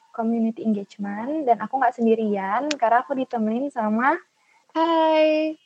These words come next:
Speaker 2: aku Evelyn dari tim advokasi.
Speaker 1: Kayaknya, em, Twenty thirty Youth Force ini udah sekitar sebulan nggak upload podcast, jadi pasti teman-teman pada nungguin. Nah, em, sekarang kita akan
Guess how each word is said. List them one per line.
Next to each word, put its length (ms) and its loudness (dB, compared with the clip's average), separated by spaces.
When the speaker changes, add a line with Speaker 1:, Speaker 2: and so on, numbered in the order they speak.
Speaker 2:
aku 240 0
Evelyn 720 -2
dari 560 0
tim 320 -2
advokasi. 880 -12
Speaker 1:
Kayaknya, 640 4
em, 560 4
Twenty 240 4
thirty 320 2
Youth 160 2
Force 240 -2
ini 160 0
udah 80 6
sekitar 400 2
sebulan 720 2
nggak 160 4
upload 480 2
podcast, 720 -2
jadi 160 2
pasti 240 2
teman-teman 480 -2
pada 160 4
nungguin. 640 0
Nah, 400 0
em, 560 2
sekarang 400 4
kita 240 -2
akan 640 0